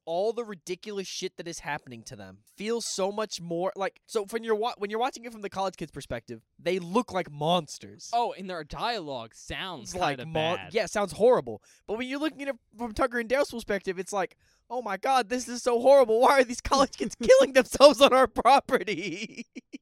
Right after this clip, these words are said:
Speaker 1: <laughs> I'm just saying, like, they both,
Speaker 2: <sighs>
Speaker 1: Tucker and Dale, sell it so hard that these are all tragedies happening to them, but they do such a good job of playing it off of each other in ways when the college kids are witnessing them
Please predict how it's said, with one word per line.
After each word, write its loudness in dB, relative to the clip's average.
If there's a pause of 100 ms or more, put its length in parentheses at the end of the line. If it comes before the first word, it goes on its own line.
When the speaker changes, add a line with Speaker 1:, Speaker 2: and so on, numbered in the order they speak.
(680)
Speaker 1:
<laughs> -8 (760)
I'm -8
just -10
saying, -4
like, -6 (440)
they -2
both, -4 (140)
Speaker 2:
<sighs> -12
Speaker 1:
Tucker -6
and -6
Dale, -4
sell -8
it -10
so -4
hard -4 (240)
that -6
these -8
are -6
all -2
tragedies -8
happening -10
to -8
them, -10 (400)
but -4
they -4
do -12
such -6
a -6
good -4
job -2
of -4 (140)
playing -10
it -8
off -4 (160)
of -6
each -10
other -4
in -10
ways -6
when -10
the -10
college -6
kids -8
are -6
witnessing -12
them -6